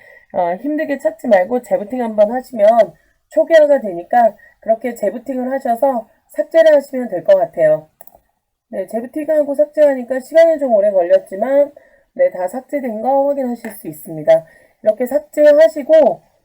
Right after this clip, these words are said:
네, 안드로이드 스튜디오를 설치하시면 될 것 같아요. 어, 삭제를 하고 하셔도 남아있는 부분들이 있다면 또 문제가 발생될 수 있겠죠.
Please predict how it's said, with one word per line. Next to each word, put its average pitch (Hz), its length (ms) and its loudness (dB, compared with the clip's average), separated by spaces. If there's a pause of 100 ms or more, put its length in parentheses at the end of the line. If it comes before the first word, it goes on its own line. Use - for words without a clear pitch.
네, 165 320 -4 (100)
안드로이드 196 600 -8
스튜디오를 247 800 -4 (280)
설치하시면 247 720 -10
될 165 140 -10
것 170 100 0
같아요. 160 480 -2 (320)
어, 180 160 -4
삭제를 330 360 0
하고 330 380 4
하셔도 294 500 -2
남아있는 247 580 -4
부분들이 196 480 -12
있다면 226 560 -2 (360)
또 175 100 -10
문제가 202 320 -2
발생될 185 460 -6
수 - 120 -18
있겠죠. 156 520 -4